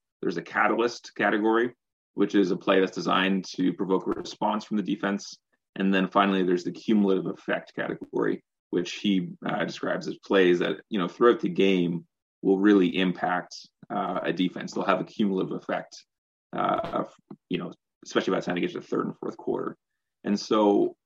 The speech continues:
a lot of times what you're seeing is offensive coordinators, you're basically, you're trying to gather information. You're trying to get the ball into your playmaker's hands.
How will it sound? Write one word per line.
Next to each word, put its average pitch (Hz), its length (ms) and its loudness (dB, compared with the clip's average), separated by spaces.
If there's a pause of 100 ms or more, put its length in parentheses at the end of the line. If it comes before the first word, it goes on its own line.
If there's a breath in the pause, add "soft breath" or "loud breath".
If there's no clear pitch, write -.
(360)
a 104 60 -2
lot 110 220 4
of - 80 -4
times 123 200 2
what 107 140 2
you're 101 140 4
seeing 135 560 2
is 95 500 2
offensive 107 480 -2
coordinators, 104 800 2 (400)
you're - 120 4
basically, 190 300 6
you're 101 100 6
trying 127 280 -2
to 104 80 0
gather 92 280 0
information. 123 720 -2 (380)
You're 98 100 0
trying 110 360 0
to - 100 -8
get 92 220 0
the 95 80 -6
ball 101 560 0 (160)
into 95 220 -4
your 101 120 0
playmaker's 92 460 -4
hands. 113 500 -2